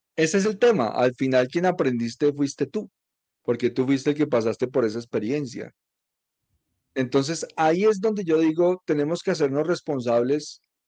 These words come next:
de nuestro camino. No quiere decir que no digamos, "Hey, necesito ayuda". Eh, en el momento en que necesites ayuda, seguramente vas a tener la ayuda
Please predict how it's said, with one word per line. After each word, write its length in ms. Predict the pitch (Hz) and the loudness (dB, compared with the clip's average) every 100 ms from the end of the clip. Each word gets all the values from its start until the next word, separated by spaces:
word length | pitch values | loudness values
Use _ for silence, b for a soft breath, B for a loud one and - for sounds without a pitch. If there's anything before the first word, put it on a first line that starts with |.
| _ | _
de 200 | - 120 | -2 0
nuestro 480 | 123 160 185 - 190 | 2 2 0 -2 -6
camino. 480 | 196 202 208 151 - _ _ _ _ _ _ - b b b b | -4 -4 -4 -4 -8 _ _ _ _ _ _ -20 b b b b
No 200 | 147 165 | 0 2
quiere 200 | 226 247 | 4 4
decir 240 | 220 170 | 4 2
que 120 | 165 185 | 0 2
no 160 | 202 | 4
digamos, 540 | 196 190 196 196 196 196 | 4 4 2 2 -2 0
"Hey, 200 | 190 196 | 2 2
necesito 440 | 165 131 127 139 160 | 2 -2 -2 0 2
ayuda". 260 | 165 143 - _ _ _ - | 4 2 0 _ _ _ -8
Eh, 240 | 117 - | -8 -6
en 140 | 139 131 | -2 0
el 120 | 127 | 2
momento 400 | 127 147 185 226 | 2 2 2 0
en 80 | 226 | 2
que 100 | 220 | 0
necesites 500 | 170 139 135 170 175 | 0 -4 -8 -6 -2
ayuda, 400 | 156 139 196 262 _ _ _ - | 0 0 0 -4 _ _ _ -8
seguramente 640 | - 120 135 156 160 170 | -2 2 2 2 0 2
vas 180 | 165 151 | 2 0
a 60 | |
tener 320 | - 143 117 113 | -6 -4 -2 0
la 60 | |
ayuda 300 | 127 139 135 | 2 2 0